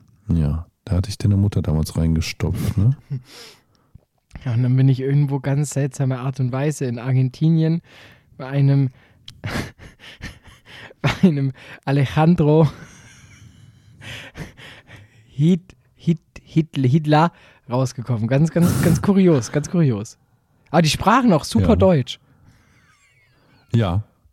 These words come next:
Speaker 1: ja, ja. Ja, Argentinien war, war, hm?
Speaker 2: Und in Peru auch, habe ich auch ganz viel Verwandtschaft. <laughs> Ah,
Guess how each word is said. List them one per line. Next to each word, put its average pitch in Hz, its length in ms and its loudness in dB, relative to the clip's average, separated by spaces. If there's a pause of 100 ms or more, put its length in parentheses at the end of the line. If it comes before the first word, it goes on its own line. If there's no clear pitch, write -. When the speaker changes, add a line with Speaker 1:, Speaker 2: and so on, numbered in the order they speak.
(220)
Speaker 1:
ja, 82 80 2
ja. 87 320 -2 (1000)
Ja, 73 140 -2
Argentinien 101 640 0
war, 98 360 0
war, 90 280 -2
hm? 98 640 -2 (560)
Speaker 2:
Und 160 100 0
in 170 120 2
Peru 180 360 2
auch, 175 340 2
habe 143 100 0
ich 151 100 2
auch 170 140 0
ganz 185 220 0
viel - 120 -2 (140)
Verwandtschaft. - 600 -6 (520)
<laughs> - 500 -2 (4000)
Ah, 165 180 -2